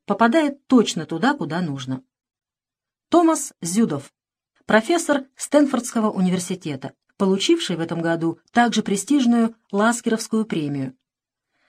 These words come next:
Он исследовал везикулярный транспорт в нервных клетках. Пузырьки участвуют в передаче сигнала от одной нервной клетки нейрона к другой.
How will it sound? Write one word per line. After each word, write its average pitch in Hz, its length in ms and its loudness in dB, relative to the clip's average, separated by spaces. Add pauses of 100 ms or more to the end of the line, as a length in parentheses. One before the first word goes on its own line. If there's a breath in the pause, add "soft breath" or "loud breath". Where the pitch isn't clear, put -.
(240)
Он 330 220 6
исследовал 233 600 0
везикулярный 214 760 0
транспорт 262 600 -2 (100)
в 165 140 -2
нервных 240 400 4
клетках. 175 560 -6 (140)
Пузырьки 208 560 2 (180)
участвуют 240 640 0
в - 60 -20
передаче 214 440 0
сигнала 220 600 -2 (160)
от 208 180 -2
одной 262 360 4
нервной 247 420 6
клетки 226 640 -4
нейрона 180 580 2 (160)
к 185 60 -6
другой. 165 500 -2